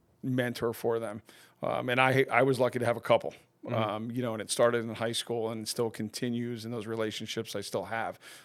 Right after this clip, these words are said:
Speaker 1: um, you know, which is great. So again, it was just kind of, uh, that transition into sophomore year, right time, right place, blessed with some great coaches. And, uh, you know, and then the kinda, I don't know, the rest they say was history, <laughs> I guess, for the football
Speaker 2: <laughs>
Speaker 1: side of things. That's what I stuck with.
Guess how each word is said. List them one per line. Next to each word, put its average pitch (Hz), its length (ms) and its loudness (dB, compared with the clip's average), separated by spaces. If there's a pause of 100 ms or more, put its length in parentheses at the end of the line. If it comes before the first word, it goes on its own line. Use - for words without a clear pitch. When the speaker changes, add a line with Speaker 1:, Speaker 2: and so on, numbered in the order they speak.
(120)
Speaker 1:
um, 127 220 -2
you 127 80 -4
know, 127 140 -6
which 117 200 -2
is 107 120 -6
great. 117 280 -2
So - 140 0
again, 120 300 2
it - 20 2
was 110 160 -2
just 123 200 0
kind 123 220 0
of, 113 160 0
uh, 110 220 4 (440)
that 123 140 4
transition 127 600 2
into 127 140 0
sophomore 127 400 4
year, 127 180 4
right 123 300 2
time, 120 360 0
right 117 180 0
place, 120 520 0
blessed 127 320 4
with 123 100 4
some 113 220 -4 (120)
great 123 300 2
coaches. 120 580 0 (100)
And, 117 440 -6
uh, 113 400 0
you 131 160 -2
know, 117 220 0
and 120 140 -6
then 120 240 -6
the 117 80 -8
kinda, 123 260 0 (120)
I 113 40 -2
don't 120 140 -2
know, 110 80 -4
the 120 100 -4
rest 120 200 -2
they 113 60 -4
say 117 160 -2
was 117 160 -4
history, 117 360 -2
<laughs> - 40 -10
I 127 60 0
guess, 120 260 2
for 131 180 -2
the 151 100 2
football 113 280 4
Speaker 2:
<laughs> 110 120 -2
Speaker 1:
side 113 140 4
of - 60 -12
things. 117 300 -4
That's 120 180 -4
what 139 140 -4
I 135 40 -6
stuck - 360 -6
with. - 200 -8